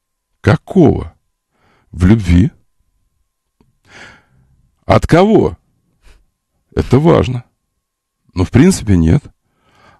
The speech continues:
А если это парень, тот, кто признается в любви парень, ну тогда надо слово «любовь» конкретизировать.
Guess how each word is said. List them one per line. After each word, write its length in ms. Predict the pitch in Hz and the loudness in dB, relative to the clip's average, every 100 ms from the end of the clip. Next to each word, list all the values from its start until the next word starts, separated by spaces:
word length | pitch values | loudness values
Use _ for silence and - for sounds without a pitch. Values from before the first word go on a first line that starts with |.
| _ | _
А 160 | - 120 | 0 2
если 560 | 127 139 202 - 123 110 | 2 2 0 0 0 2
это 340 | 107 104 95 | 2 0 -2
парень, 560 | - 87 82 82 135 - _ _ - - - | -2 -2 0 -2 -4 -8 _ _ -20 -20 -4
тот, 180 | 107 - | -2 0
кто 120 | 98 | -2
признается 520 | 95 95 101 87 - | 0 0 0 0 -2
в 60 | 85 | -2
любви 260 | 95 87 | -2 -2
парень, 460 | 87 87 78 85 127 _ _ _ _ _ _ _ _ _ _ - | -2 0 0 -2 -6 _ _ _ _ _ _ _ _ _ _ -4
ну 120 | 98 | -2
тогда 280 | 113 117 139 | 0 0 0
надо 220 | 151 147 | 0 -2
слово 320 | - 143 113 | 0 0 2
«любовь» 340 | 113 131 202 - | 2 2 2 0
конкретизировать. 1200 | 104 98 101 - 113 98 80 58 - - - | -2 0 -2 0 0 2 0 -2 -10 -16 -18